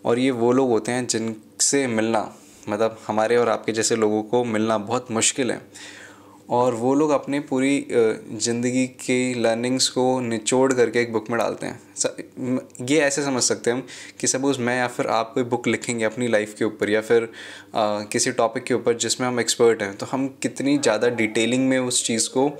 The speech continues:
अ, सोचेंगे और लिखेंगे, फिर कितना टाइम इन्वेस्ट करेंगे उसमें और कितनी बार, बार, बार चेक करेंगे उस चीज़ को। तो ऐसे ही ये सारी बुक्स लिखी जाती हैं, इसीलिए इन बुक्स की बहुत कीमत होती है।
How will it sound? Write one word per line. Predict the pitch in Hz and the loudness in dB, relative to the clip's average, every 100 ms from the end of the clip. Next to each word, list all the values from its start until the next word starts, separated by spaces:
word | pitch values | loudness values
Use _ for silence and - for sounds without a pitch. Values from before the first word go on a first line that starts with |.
| - - - - - - | -12 -16 -16 -18 -14 -2
अ, | 117 | 0
सोचेंगे | 113 123 117 139 127 123 | 2 2 2 0 0 2
और | 123 123 - - - | 2 2 -6 -20 -6
लिखेंगे, | 113 110 - 127 113 | 0 0 0 -2 0
फिर | 104 92 - - - - - | 0 -2 -4 -12 -14 -16 -6
कितना | 123 135 | -2 0
टाइम | 131 120 120 127 | 0 0 -2 -2
इन्वेस्ट | 123 113 117 - | 0 2 4 4
करेंगे | 117 107 104 | 2 0 -2
उसमें | 101 110 | -2 -4
और | |
कितनी | 131 - 151 | -2 2 2
बार, | 123 120 123 | 4 2 2
बार, | 120 113 | 2 2
बार | 117 | 2
चेक | 113 120 120 | 2 2 2
करेंगे | 113 107 110 | 0 2 2
उस | 107 - | 0 0
चीज़ | 104 | -2
को। | - 104 - - - - - | -2 -8 -8 -20 -20 -18 -4
तो | 151 | 0
ऐसे | 117 117 - | 2 2 -2
ही | 139 | -2
ये | 143 | -2
सारी | 127 120 | 0 -2
बुक्स | 120 117 - | -2 -2 -2
लिखी | 117 - | -2 0
जाती | 117 107 113 | 2 2 0
हैं, | 117 120 - - - - - 175 | -4 -6 -14 -20 -20 -20 -4 0
इसीलिए | - 170 156 | 0 0 0
इन | 151 | 2
बुक्स | 135 127 | 0 -2
की | - 139 | -2 -2
बहुत | 135 151 - | -2 -4 -8
कीमत | - 120 123 120 | -4 -2 0 0
होती | 101 - 98 | -2 -4 -6
है। | - | -8